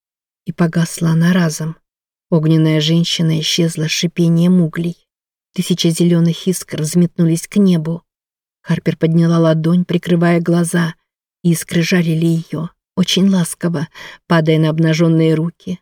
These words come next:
на лоб, шею и щёки. Харпер вздрогнула, но лёгкое покалывание уже прошло. Она вытерла щёки.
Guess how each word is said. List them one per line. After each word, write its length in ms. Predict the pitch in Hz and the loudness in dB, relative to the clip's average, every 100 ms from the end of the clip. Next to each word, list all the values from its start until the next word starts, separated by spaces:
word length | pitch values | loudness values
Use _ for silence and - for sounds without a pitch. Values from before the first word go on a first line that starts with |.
| _ - | _ -2
на 200 | 160 160 | 0 0
лоб, 280 | 165 - _ _ _ | -2 -6 _ _ _
шею 440 | - - 175 165 | -4 0 0 2
и 40 | 180 | 0
щёки. 600 | - - 165 - 190 185 _ _ _ _ _ - | 0 -2 -4 -6 -12 -14 _ _ _ _ _ -4
Харпер 400 | 190 180 175 165 | -2 0 0 -2
вздрогнула, 760 | 170 180 208 202 180 170 170 _ _ _ _ | 0 0 0 2 2 2 -2 _ _ _ _
но 80 | 180 | 2
лёгкое 380 | 180 185 - 180 | 2 2 -2 -4
покалывание 680 | 180 - 202 202 185 175 170 | -4 -6 -4 -2 0 2 2
уже 220 | 170 180 | 0 -2
прошло. 600 | - 190 - 185 170 175 _ _ _ _ _ _ | -2 -4 -2 -2 -2 -6 _ _ _ _ _ _
Она 220 | 170 165 | 2 2
вытерла 420 | 156 165 170 170 175 | 2 -2 -2 0 0
щёки. 560 | - 165 160 - 185 | -2 -4 -4 -8 -14